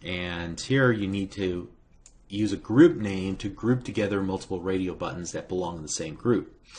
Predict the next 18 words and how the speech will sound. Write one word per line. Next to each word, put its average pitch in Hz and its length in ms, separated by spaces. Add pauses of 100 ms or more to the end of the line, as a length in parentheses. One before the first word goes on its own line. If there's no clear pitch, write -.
(440)
Uh, - 300
so, 104 880
uh, 101 60
you 95 180
can 101 140
see 107 340
that 95 440
in 95 140
this 107 180
case, 95 500
I 98 80
was 90 180
able 101 280
to 95 240
handle 98 600
the 87 140
checked - 640
event. 85 400